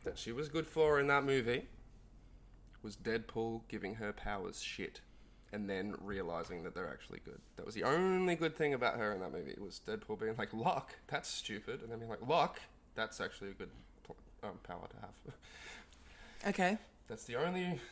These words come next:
Speaker 1: I, I reckon that's the only reason she was even put in the movie, to be honest.
Speaker 2: <laughs> Okay.
Speaker 1: 'Cause out of all the characters, or out of every single power that you could think of from X-Force characters or Marvel characters in general,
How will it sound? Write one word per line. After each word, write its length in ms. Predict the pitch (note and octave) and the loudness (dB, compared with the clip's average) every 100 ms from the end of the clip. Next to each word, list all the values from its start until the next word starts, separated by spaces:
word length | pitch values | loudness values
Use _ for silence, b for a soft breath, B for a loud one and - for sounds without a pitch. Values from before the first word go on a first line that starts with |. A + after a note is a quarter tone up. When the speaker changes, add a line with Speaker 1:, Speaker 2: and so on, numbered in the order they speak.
| - | -4
Speaker 1:
I, 120 | B2 D3 | -2 0
I 160 | A#2+ C3+ | 0 2
reckon 220 | B2 A2 | 0 -4
that's 140 | A2+ A2+ | -8 -6
the 60 | |
only 120 | A2+ | -4
reason 200 | A2+ A2+ | -4 -6
she 120 | G#2+ A2 | -10 -10
was 100 | A2 | -10
even 160 | G#2+ - | -10 -12
put 140 | - - | -14 -12
in 60 | |
the 60 | F#2+ | -10
movie, 260 | F#2+ G2 A2+ - - B B B | -10 -8 -10 -12 -8 B B B
to 60 | - | -4
be 60 | A#2+ | -2
honest. 420 | A#2 A2+ - - | 0 -2 -2 6
Speaker 2:
<laughs> 1400 | A#3+ A#3 G#3 A#3+ F#3+ G3 G#3+ G3 A3+ F#3+ - - - - | 10 12 10 8 6 4 2 4 2 2 -6 -20 -20 -6
Okay. 240 | D4 A3 - | 0 0 0
Speaker 1:
'Cause 100 | F#3+ | 0
out 100 | G3 | 0
of 60 | F#3+ | 2
all 120 | G#3+ | 0
the 40 | G#3 | 0
characters, 720 | G3+ F#3+ G3 B2+ A2+ - - - - - - - - | -2 -4 -4 -8 -8 -10 -14 -18 -20 -20 -20 -20 -12
or 240 | - - | -6 -2
out 80 | C#3+ | -2
of 100 | E3 - - - | -2 -8 -18 -8
every 280 | F#3 F3+ F#3+ | -6 -4 -4
single 280 | - F#3 F3 | -4 -6 -8
power 380 | - E3 E3 C3+ | -10 -6 -6 -6
that 100 | B2 | -10
you 80 | |
could 160 | C3 C3 | -14 -12
think 140 | D3 C#3+ | -12 -6
of 160 | B2 A2+ - - - | -6 -6 -12 -20 -18
from 440 | - C3+ B2+ B2 A#2 - | -10 -6 -4 -6 -10 -8
X-Force 420 | B2+ B2 - B2 - | -8 -8 -8 -8 -4
characters 680 | A#2 A#2 A2+ A#2 A2+ A2+ - | -2 -2 -2 -10 -10 -12 -6
or 400 | A2 A2+ A2+ A2+ - b b - | -2 0 0 -2 -8 b b -16
Marvel 400 | A2 A2+ E3 C3+ | -4 0 0 -2
characters 540 | G#2+ A2+ A#2 A#2 A#2 A2+ | 0 0 0 -2 -8 -8
in 120 | A2 | -8
general, 500 | G#2+ B2 A2+ G#2 G#2+ | -2 -2 -2 -4 -6